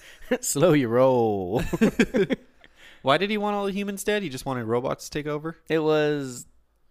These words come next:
Speaker 1: I don't remember, something like the best way for humanity. Like, "You guys are just gonna destroy yourself, so I'm just gonna kill you."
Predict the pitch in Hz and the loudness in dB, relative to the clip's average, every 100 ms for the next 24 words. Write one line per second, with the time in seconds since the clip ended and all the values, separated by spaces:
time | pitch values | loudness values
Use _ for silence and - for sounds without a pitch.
0 | _ 143 - - - 175 120 101 101 101 | _ -20 -20 -20 -12 -8 -8 -10 -10 -8
1 | 104 95 135 127 117 107 98 92 _ - | -8 -8 -8 -10 -10 -10 -10 -12 _ -14
2 | 98 101 95 - 104 95 - 90 107 98 | -8 -4 -4 -6 -6 -8 -8 -12 -12 -10
3 | 92 95 95 95 95 - _ - 110 120 | -10 -10 -12 -12 -12 -14 _ -14 -8 -2
4 | 117 107 107 107 - 104 98 92 - 101 | -2 -2 -6 -10 -8 -10 -10 -12 -8 -6
5 | 101 98 - 101 98 - 92 92 90 87 | -6 -8 -6 -8 -8 -8 -8 -12 -14 -16
6 | 85 - 92 95 104 | -16 -14 -10 -10 -12